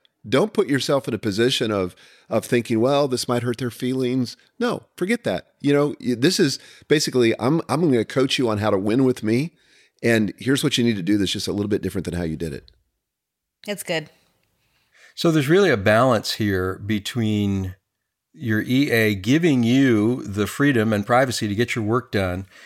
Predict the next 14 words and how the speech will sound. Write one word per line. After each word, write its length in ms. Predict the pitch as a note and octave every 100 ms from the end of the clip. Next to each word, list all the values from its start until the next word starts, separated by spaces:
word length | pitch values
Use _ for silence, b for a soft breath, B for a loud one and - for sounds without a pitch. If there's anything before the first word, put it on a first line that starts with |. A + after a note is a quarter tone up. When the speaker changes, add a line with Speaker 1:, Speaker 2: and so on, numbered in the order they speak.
| B B
Speaker 3:
and 280 | A2+ A2 B2
you 100 | F#3
being 220 | E3 D3+
responsive 1080 | B2 - C3 B2+ C3 - F2+ F2+ F#2+ - _ _
to 520 | - A2 G#2 G#2 G2 - _ _
their 260 | A2 A#2 C3
need 200 | B2 C3
for 180 | - A2
information 800 | G2+ G2 G2 C#3+ - D#3+ D3+
and 240 | - A2+ G2+
their 100 | G2
need 300 | G2+ G#2 G2+
for 280 | - G#2 G2
direction. 580 | F2 G2 A#2+ - -